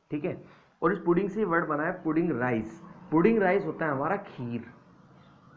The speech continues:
ठीक है, राइस लगते ही ये खीर बन जाता है। Water balls, water balls क्या होते हैं? Water balls होते हैं गोलगप्पे जो हम खाते हैं usually,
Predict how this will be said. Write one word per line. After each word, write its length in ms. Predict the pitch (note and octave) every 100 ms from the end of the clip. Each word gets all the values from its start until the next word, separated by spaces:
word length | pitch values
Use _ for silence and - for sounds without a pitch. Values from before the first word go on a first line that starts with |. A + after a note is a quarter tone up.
| - -
ठीक 120 | D3
है, 60 | D#3
राइस 320 | C#3+ F3 F#3
लगते 320 | F3+ - F#3+
ही 120 | F#3
ये 60 | G3+
खीर 260 | - D3+
बन 160 | G#2+ G2
जाता 280 | G2+ - G#2
है। 100 | F#2+
Water 240 | A#2+ E3 G#3+
balls, 420 | G3 A3+ - - - - -
water 180 | C3 E3
balls 280 | F3+ G3+ G3
क्या 160 | G#3
होते 260 | G3 F#3+ F#3+
हैं? 300 | G3 G#3+ - - -
Water 320 | A#2 D3+ F3
balls 300 | F3+ E3+ E3+
होते 220 | D#3+ D#3
हैं 180 | D3 F3+
गोलगप्पे 540 | C3 C3+ B2+ - - E3+
जो 180 | C3
हम 120 | C#3+ D3
खाते 360 | A#2 A2+ B2
हैं 140 | C3+ C3+ B2
usually, 380 | B2 C3+ A#2+